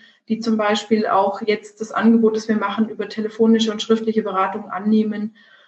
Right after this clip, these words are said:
Ähm, wir haben viele Ehrenamtliche, die jetzt gegen soziale Isolation arbeiten und sich gegenseitig durch Telefonanrufe und andere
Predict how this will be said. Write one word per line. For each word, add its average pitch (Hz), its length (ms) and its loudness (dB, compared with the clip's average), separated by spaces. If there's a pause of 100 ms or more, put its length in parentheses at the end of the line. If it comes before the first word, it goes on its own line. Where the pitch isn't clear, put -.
(100)
Ähm, 196 200 0
wir 208 100 2
haben 226 140 4
viele 233 180 6
Ehrenamtliche, 214 680 2
die 214 100 -2
jetzt - 580 -6
gegen 220 260 2
soziale 214 420 0
Isolation 214 600 2
arbeiten 202 420 -2
und 208 140 -4
sich 214 160 -6
gegenseitig 202 640 0
durch 202 280 -4
Telefonanrufe 208 1000 -2
und 196 300 0
andere 196 480 0